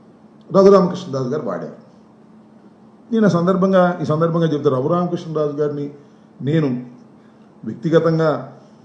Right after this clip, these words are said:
ఏ అనను, కానీ మొన్న అసెంబ్లీ ఎన్నికల్లో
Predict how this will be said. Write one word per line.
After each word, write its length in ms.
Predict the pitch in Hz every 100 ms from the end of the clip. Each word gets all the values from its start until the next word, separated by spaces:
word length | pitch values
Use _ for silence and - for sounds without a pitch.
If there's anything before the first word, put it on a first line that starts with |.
| - - _ - - - -
ఏ 160 | 143 165
అనను, 200 | 117 175 180
కానీ 200 | 185 254 247 - - - - - - - - - - - - - - _ - - - - -
మొన్న 140 | 160
అసెంబ్లీ 380 | 143 - 240 233 196
ఎన్నికల్లో 400 | 180 185 202